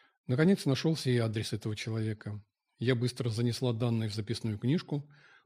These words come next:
поблагодарила женщину за помощь и, распрощавшись, покинула Дворец культуры. Оказавшись в своей любимой "девяточке", я незамедлительно направилась прямо к дому ночного сторожа.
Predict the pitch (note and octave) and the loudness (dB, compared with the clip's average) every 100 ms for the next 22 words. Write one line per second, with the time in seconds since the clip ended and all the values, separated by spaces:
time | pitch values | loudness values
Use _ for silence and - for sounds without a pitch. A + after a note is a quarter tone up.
0 | _ D3+ C3+ D3+ D#3 D#3 B2 A2 A2+ G#2 | _ -2 2 2 4 2 2 0 -2 -2
1 | A#2 A2 B2+ B2+ F3 D3+ - C3 B2 A#2+ | -4 -2 -2 0 2 2 -2 -2 -2 -4
2 | - B2 - E3 - C#3 - _ _ A#2+ | -4 -2 2 0 2 -4 -4 _ _ -4
3 | A2 D#3 E3 C3+ G#2+ A2 A#2+ - A#2 G#2 | 0 2 2 0 -2 -2 -2 -6 -6 -6
4 | G2 - _ _ _ _ _ _ - C3 | -8 -12 _ _ _ _ _ _ -4 2
5 | E3 D3 F3 - D#3+ D3+ - - - D3+ | 4 6 4 4 2 2 0 -6 2 4
6 | D3 D3 D3 D3 C#3 F3 - - - G2 | 4 4 4 2 2 0 0 -6 -4 0
7 | B2+ C3 C3 B2+ C3 B2+ B2+ B2 B2 A#2+ | 2 4 2 4 2 2 -2 0 0 0
8 | A#2+ D#3 B2+ G#2 - B2+ B2 A#2 C3+ D3 | 0 0 0 -2 0 2 2 0 0 2
9 | A2+ G#2+ - A#2+ A#2 - F#2+ - F#2 | 0 -2 -2 -2 -2 -6 -8 -8 -12